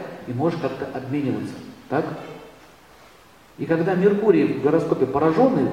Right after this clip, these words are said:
у обоих, какая у них наступает логика? Первый признак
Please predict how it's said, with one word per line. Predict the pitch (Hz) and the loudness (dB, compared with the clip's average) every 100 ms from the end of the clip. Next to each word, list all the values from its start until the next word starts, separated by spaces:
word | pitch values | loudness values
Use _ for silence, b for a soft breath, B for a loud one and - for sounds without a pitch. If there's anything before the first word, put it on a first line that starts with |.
| - | 0
у | 139 | 2
обоих, | 151 156 135 123 - - - - - - | 2 4 4 4 -2 -10 -12 -16 -20 -14
какая | 123 196 | -2 2
у | 208 | 2
них | 190 | -2
наступает | - - 156 156 151 | -4 0 2 2 4
логика? | 143 113 - - - - - - - - - - - - - - - - - - - - - | 4 4 -4 -8 -10 -16 -20 -20 -20 -20 -20 -20 -20 -20 -20 -20 -20 -20 -20 -20 -20 -20 -8
Первый | 170 220 185 156 | 2 6 8 6
признак | 151 190 196 127 | 4 2 2 0